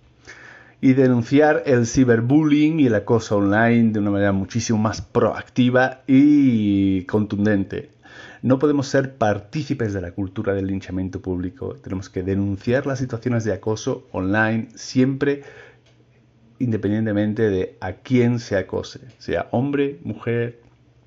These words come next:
político de derechas, político de izquierdas, político de centro.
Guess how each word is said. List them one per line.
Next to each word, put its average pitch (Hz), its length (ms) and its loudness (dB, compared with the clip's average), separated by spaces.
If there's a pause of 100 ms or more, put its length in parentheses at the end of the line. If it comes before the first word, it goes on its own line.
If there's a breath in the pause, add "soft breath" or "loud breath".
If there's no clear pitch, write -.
(360)
político 101 360 -4
de 104 140 0
derechas, 104 480 -4
político 98 320 -6
de 90 100 -8
izquierdas, 98 540 -6
político 95 340 -6
de 87 80 -8
centro. - 540 -14